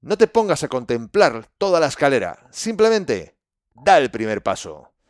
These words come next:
La segunda, del famosísimo escritor Stephen King. "La mayor debilidad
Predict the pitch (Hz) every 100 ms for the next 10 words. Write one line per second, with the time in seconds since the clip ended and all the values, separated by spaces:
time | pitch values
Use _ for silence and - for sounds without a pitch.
0 | _ _ _ - 98 110 147 196 190 185
1 | - _ _ 87 85 - 98 104 190 131
2 | 113 - 104 135 139 135 _ - 147 151
3 | 143 175 135 85 _ _ _ _ _ _
4 | _ - 104 113 165 196 180 160 151 120